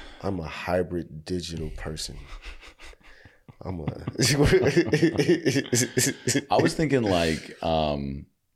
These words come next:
Speaker 2: I'm working to, like, change the face of golf.
Speaker 1: Working to change it. Man, that's solid. Just a content creator that's changing the face of golf. Ooh.
Speaker 2: I mean,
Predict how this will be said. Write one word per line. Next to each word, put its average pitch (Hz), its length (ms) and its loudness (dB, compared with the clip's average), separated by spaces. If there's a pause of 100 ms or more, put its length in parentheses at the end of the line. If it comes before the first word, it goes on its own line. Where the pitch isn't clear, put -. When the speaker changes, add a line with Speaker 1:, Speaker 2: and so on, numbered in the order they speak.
Speaker 2:
I'm 95 180 2
working 87 340 2
to, 76 140 0
like, 65 380 -4 (300)
change 78 280 0
the - 60 -14
face 71 280 -4
of - 100 -16
golf. 64 280 -6 (520)
Speaker 1:
Working 92 320 -2
to - 180 -10 (240)
change 95 300 -2
it. - 100 -10 (140)
Man, 90 220 -2
that's 98 120 0
solid. 107 400 2 (560)
Just 104 180 -4
a - 60 -6
content 98 460 -2
creator 98 500 0
that's - 320 -8 (1040)
changing 92 340 -4
the 95 60 -4
face 98 280 -2
of 95 80 -6
golf. 98 460 0 (1200)
Ooh. 131 220 0 (1080)
Speaker 2:
I 107 60 0
mean, 110 60 4